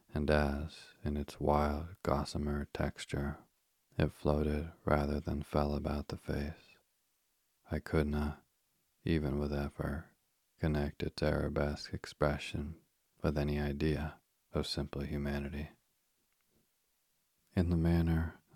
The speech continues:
of my friend, I was at once struck with an incoherence, an inconsistency,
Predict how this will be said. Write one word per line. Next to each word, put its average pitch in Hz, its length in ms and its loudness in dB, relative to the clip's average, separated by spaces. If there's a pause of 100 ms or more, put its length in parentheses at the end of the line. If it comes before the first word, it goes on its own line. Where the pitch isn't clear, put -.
of - 160 -4
my 78 160 4
friend, 76 460 0 (560)
I 87 100 4
was 80 180 4
at 80 120 4
once 80 300 2
struck - 580 0 (360)
with 85 120 0
an 80 100 4
incoherence, 80 920 0 (760)
an 87 160 2
inconsistency, 82 1040 -2